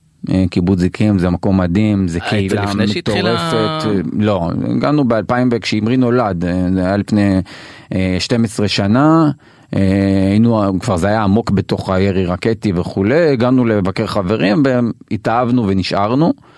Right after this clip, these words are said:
Speaker 1: אה, וקנינו שם את הבית, וזה היה ממ-, ממניעים כלכליים,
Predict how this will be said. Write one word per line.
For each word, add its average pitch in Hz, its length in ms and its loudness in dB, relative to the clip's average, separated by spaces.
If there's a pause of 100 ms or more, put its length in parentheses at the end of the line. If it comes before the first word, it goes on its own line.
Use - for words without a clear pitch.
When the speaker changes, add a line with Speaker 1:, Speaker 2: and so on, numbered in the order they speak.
(300)
Speaker 1:
אה, 98 280 0
וקנינו 107 380 2
שם 98 160 -2
את 92 100 -2
הבית, 110 480 -2
וזה 127 300 0
היה 196 240 0
ממ-, 170 440 2
ממניעים 156 540 2
כלכליים, 123 920 2